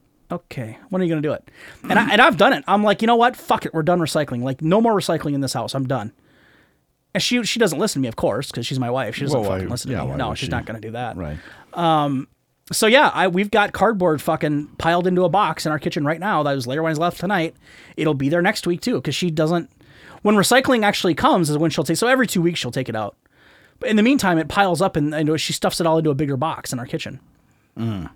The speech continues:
Speaker 1: It drives me crazy. But I've, it's gotten bad enough to where I'll have something cardboard that I'll throw in the garbage, and I'll, like, wake up the next morning and she's got it stuffed into the big box. Like, she'll pull it out of the garbage and stick it in the fucking recycling box.
Speaker 2: Ooh.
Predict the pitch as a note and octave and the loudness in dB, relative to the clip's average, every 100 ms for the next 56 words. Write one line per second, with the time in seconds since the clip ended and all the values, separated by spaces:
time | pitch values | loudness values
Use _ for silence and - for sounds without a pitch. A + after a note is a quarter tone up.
0 | _ - - - G3+ C#3+ C3+ - G3 E3+ | _ -20 -8 0 0 0 -4 -2 0 0
1 | A2 - _ _ - - - - _ - | -2 -10 _ _ -20 -20 -20 -20 _ 2
2 | A3 E4 C#4 B3+ C4+ E4+ C#4+ A3 F3 G3+ | 6 6 4 2 2 2 2 2 2 2
3 | C4+ C4+ G3+ G3+ E3+ G#3 B3+ G#3 A3 G3+ | 0 0 2 2 4 2 2 0 -2 -2
4 | E3+ D3+ E3+ A3 C4+ A3+ E3+ F#3 - G#3+ | -2 0 0 2 2 2 2 0 2 0
5 | F3 F#3+ C3+ D3 A#3+ - - _ _ _ | 0 0 0 0 0 -2 -10 _ _ _
6 | _ _ _ F#3+ F#3 G#3 B3+ B3+ - G3+ | _ _ _ 2 4 6 6 4 2 2
7 | A3+ - F#3 - F#3 A3 E3 D#3 F3+ D#3 | 2 2 2 2 2 2 2 0 0 0
8 | F3 - G3 F3+ E3+ D#3 D3 C#3+ C#3+ G#2 | 0 0 -4 -2 0 0 0 -2 -2 -4
9 | - D3 - A3 A#3+ A3 F3 F#3 D#3+ E3 | -6 -4 -2 0 0 2 2 2 2 2
10 | D3 C3+ - D#3+ A#2 D3 - C#3 A#2+ C3+ | 0 -2 -4 -6 -6 -6 -4 -4 -6 -6
11 | C3 B2+ C#3 G#3 D4+ G3 F2+ | -6 -4 0 2 2 0 -4